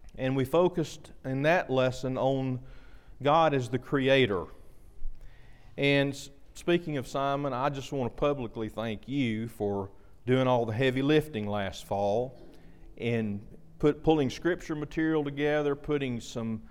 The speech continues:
outline material together. We've shared that with the men, and I want to thank the men as well that have agreed to, or that were voluntold to, uh, participate this year. And, uh, we, we're looking forward to that, um,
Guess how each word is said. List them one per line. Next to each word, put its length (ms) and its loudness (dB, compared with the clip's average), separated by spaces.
outline 480 2
material 460 -2
together. 420 0
We've 160 -4
shared 400 2
that 300 0
with 200 -6
the 60 -6
men, 440 0
and 120 -2
I 60 -2
want 200 -2
to 60 -8
thank 240 -2
the 80 -8
men 300 -4
as 120 -6
well 480 -2
that 120 -4
have 100 -6
agreed 400 -4
to, 220 -2
or 100 0
that 120 0
were 100 0
voluntold 800 0
to, 320 -2
uh, 140 2
participate 840 -4
this 240 -4
year. 320 -2
And, 420 2
uh, 360 6
we, 240 4
we're 280 6
looking 240 4
forward 380 0
to 60 -4
that, 600 2
um, 500 -4